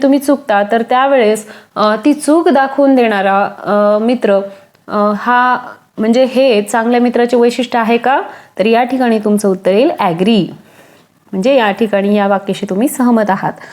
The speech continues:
त्यानंतर थर्ड आहे, sides, अ, sides with you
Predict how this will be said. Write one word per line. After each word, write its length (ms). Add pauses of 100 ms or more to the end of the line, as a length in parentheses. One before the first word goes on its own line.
(260)
त्यानंतर 300 (100)
थर्ड 240
आहे, 360 (360)
sides, 600
अ, 280 (600)
sides 340
with 320
you 180